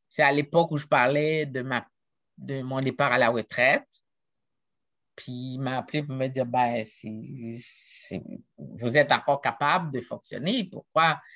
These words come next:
vous voulez ? » Je dis, « C'est pas parce que je, je peux pas fonctionner. C'est juste que, bon, OK, j'ai assez donné, trente-cinq ans de carrière médicale. Bon, je prends ma retraite, je place,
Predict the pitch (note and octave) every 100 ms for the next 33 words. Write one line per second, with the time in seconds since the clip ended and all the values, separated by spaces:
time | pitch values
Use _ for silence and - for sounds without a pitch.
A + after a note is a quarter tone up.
0 | - - - _ _ _ A2 A#2 G#2 A#2+
1 | B2+ C3 A#2 - D3 B2 B2 - - D3
2 | C#3+ A#2+ A2+ A#2 A2 G#2+ G#2+ - - A#2
3 | A2+ - B2 A#2+ B2+ - G#2 - F#3 E4+
4 | G#3 - A#2+ B2 C3 - A2+ G#2+ G#2+ F3
5 | B3+ C3+ - C3+ F#3 D#3+ A#2+ - C#3+ C3+
6 | B2+ D3 F#3 D#3 E3+ F3 D3+ F#3 F3+ D3
7 | C#3 D3 C#3+ B2+ B2+ - A2+ A#2+ F3 D4+
8 | C#3 _ _ _ _ _ _ _ _ _
9 | _ _ _ _ B2+ D3 F#4 D4+ - F#3
10 | F#3 F3 F3+ F3+ B2+ - D#4+ C4 A#3+ -